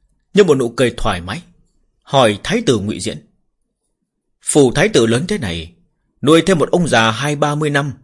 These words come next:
hẳn không vấn đề gì chứ?" "Đương nhiên, lúc cần ta xuất lực, điện hạ cũng có thể mở miệng." Ngụy Diễn gật gật đầu.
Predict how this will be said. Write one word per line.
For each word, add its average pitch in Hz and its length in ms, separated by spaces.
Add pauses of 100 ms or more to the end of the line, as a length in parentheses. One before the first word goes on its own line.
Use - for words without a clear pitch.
(120)
hẳn 120 220
không 143 220
vấn 214 160
đề 98 160
gì 90 140
chứ?" 127 180 (640)
"Đương 117 260
nhiên, 120 240 (380)
lúc 254 220
cần 127 160
ta 147 120
xuất - 220
lực, 92 320 (200)
điện 143 220
hạ 110 300 (180)
cũng - 160
có 233 140
thể 117 100
mở 95 340
miệng." 87 200 (1500)
Ngụy 135 180
Diễn 139 180
gật 151 240
gật 104 160
đầu. 95 180